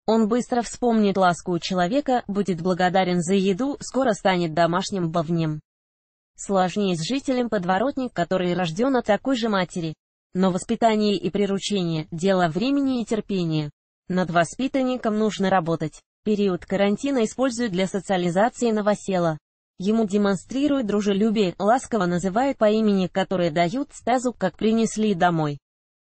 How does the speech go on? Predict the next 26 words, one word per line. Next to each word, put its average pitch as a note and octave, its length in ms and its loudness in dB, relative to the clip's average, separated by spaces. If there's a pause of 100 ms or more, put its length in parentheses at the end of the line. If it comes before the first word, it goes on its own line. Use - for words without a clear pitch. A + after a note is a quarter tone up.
(220)
На G#3+ 180 4
первых F3+ 320 -2
порах B3 320 -2
к - 80 -20
питомцу F#3 580 -2
заходят G#3 500 0
два G#3+ 220 2
раза A#3+ 280 2
в E3 80 -6
день E3 240 0
в E3+ 140 0
одно F#3+ 240 2
и F#3 40 -4
то G#3 160 0
же G3 140 0
время. E3+ 400 0 (720)
Приносят G#3 480 0
еду, B3 380 0
игрушки, F3 580 -4 (180)
ставят G3+ 480 0
миску C4+ 360 0
на A3+ 120 0
пол, C4 300 -2
рядом G#3 380 2
кладут F#3 400 0
руку. D#3+ 340 -4